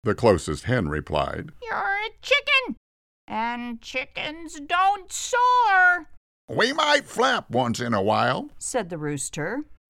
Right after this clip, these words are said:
Speaker 1: "but soaring is not for the likes of us." With that, they all stopped looking skyward and went back to scratching in the barnyard dirt.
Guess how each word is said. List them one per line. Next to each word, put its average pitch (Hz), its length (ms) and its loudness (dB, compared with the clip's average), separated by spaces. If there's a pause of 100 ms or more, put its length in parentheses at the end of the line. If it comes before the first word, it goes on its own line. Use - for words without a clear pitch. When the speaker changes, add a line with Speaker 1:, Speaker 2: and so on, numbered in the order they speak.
Speaker 1:
"but 160 180 6
soaring 254 600 4
is 110 300 -4
not 202 400 4
for - 200 -2
the 95 160 0
likes 165 480 2
of 233 160 4
us." - 460 0 (920)
With 104 240 0
that, 113 480 0 (340)
they 101 120 -4
all 147 280 -2
stopped - 500 -4
looking 98 300 0
skyward 78 580 -4
and 92 180 -2
went 110 240 -4
back 143 260 -2
to 85 100 -6
scratching 120 580 -2
in 104 120 0
the 101 80 2
barnyard 85 720 0
dirt. - 300 -4